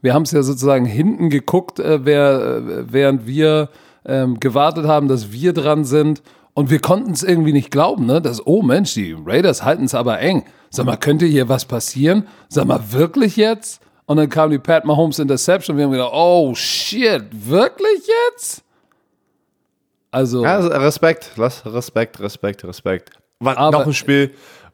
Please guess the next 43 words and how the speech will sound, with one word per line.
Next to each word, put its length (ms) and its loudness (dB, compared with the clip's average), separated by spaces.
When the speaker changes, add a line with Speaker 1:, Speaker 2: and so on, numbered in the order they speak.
Speaker 2:
ich 140 -4
bin, 160 0
ich 120 -4
bin 120 0
auch 80 4
Speaker 1:
Warte, 260 6
Speaker 2:
Jokic, 220 2
Speaker 1:
warte, 200 4
Speaker 2:
das 100 0
sind 80 2
Speaker 1:
ganz 120 0
Speaker 2:
schon 120 2
Speaker 1:
kurz. 100 4
Speaker 2:
ein 80 2
paar 100 2
geile 140 4
Spieler 420 0
Speaker 1:
Ja, 60 0
Speaker 2:
irgendwie 180 -4
Speaker 1:
aber 200 2
ich 60 0
Speaker 2:
wieder. 80 2
Speaker 1:
muss 180 0
noch 120 2
mal 140 2
kurz, 260 -2
das 160 0
muss 200 0
ich 80 -6
für 140 -2
mich 160 2
Speaker 2:
Sag, 120 2
Speaker 1:
zelebrieren, 600 2
Speaker 2:
äh, 40 0
Speaker 1:
ne? 180 0
Speaker 2:
okay. 120 -16
Ist 140 -14
okay. 260 -10
Speaker 1:
Fast 640 -6
fünfhundert 680 2
Yards 340 0
Total 300 0
Offense. 420 -4